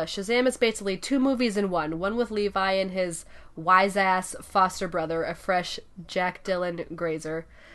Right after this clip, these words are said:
Uh, the other with Strong and all his snarling computer-generated gobbledygook. <laughs> And they,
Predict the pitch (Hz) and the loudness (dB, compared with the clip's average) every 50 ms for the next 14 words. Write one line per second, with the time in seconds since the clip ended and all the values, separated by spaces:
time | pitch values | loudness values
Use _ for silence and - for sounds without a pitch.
0 | - - - - - - - 185 175 175 170 190 196 208 208 202 220 214 214 208 | -20 -20 -20 -20 -14 -6 -2 0 0 0 2 4 4 6 6 6 4 4 4 4
1 | 196 196 190 185 - - - - 214 190 196 196 202 196 185 180 185 185 185 180 | 4 4 4 4 2 -2 -4 0 2 4 4 4 4 4 4 4 4 2 2 -2
2 | 175 - - - 185 175 180 196 202 202 202 - 196 190 185 - 196 190 185 175 | -2 -6 -6 -4 0 0 2 2 2 0 0 -2 -4 -4 -2 0 0 0 0 0
3 | 185 185 175 175 175 175 175 175 170 175 170 165 165 - - - - 175 165 160 | 0 0 0 0 0 0 2 2 4 2 2 2 0 -2 -6 -10 -14 -12 -12 -14
4 | - - - 208 196 185 185 180 185 165 175 175 170 165 196 190 190 - - - | -14 -4 2 4 6 6 6 4 2 -2 -2 -4 0 2 2 2 2 2 0 -2
5 | - - - - - - - - - 196 202 208 202 196 - 220 - | -4 -4 -4 -8 -14 -14 -10 -8 -6 -4 -2 -4 -2 0 0 -2 -2